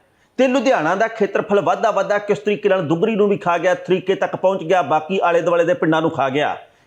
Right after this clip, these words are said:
ਇਹਦਾ ਜ਼ਿਕਰ ਇਸ ਗੀਤ ਦੇ ਵਿੱਚ ਆਇਆ। ਤੇ ਇਸ ਗੀਤ ਦੇ ਵਿੱਚ ਨਾ ਚਾਰ ਸਤਰਾਂ ਜਿਹੜੀਆਂ,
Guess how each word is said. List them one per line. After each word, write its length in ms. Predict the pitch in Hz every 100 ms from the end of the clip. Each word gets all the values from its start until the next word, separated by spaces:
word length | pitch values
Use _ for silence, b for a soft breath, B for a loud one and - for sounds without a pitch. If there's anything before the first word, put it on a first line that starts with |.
| b
ਇਹਦਾ 260 | 226 262 262
ਜ਼ਿਕਰ 640 | 247 - - 170 156 165 - -
ਇਸ 260 | 214 226 226
ਗੀਤ 280 | 180 180
ਦੇ 100 | 175
ਵਿੱਚ 160 | 175 -
ਆਇਆ। 440 | - 135 135 175 - b b b
ਤੇ 60 | 262
ਇਸ 320 | 269 262 254
ਗੀਤ 240 | 208 233
ਦੇ 100 | 220
ਵਿੱਚ 160 | 226 247
ਨਾ 100 | 269
ਚਾਰ 420 | - - 190 196
ਸਤਰਾਂ 320 | - 190 175
ਜਿਹੜੀਆਂ, 360 | 139 147 156